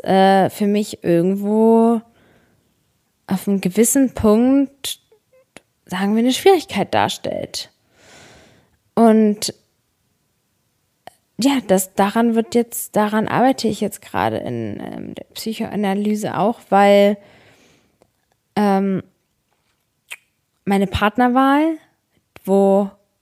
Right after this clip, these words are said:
ähm, ich, ja,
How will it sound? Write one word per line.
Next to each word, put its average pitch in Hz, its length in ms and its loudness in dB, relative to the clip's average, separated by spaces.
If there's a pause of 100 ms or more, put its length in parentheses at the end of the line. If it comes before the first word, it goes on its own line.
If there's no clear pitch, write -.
(320)
ähm, 202 680 -2 (640)
ich, - 380 -6 (2000)
ja, 131 340 0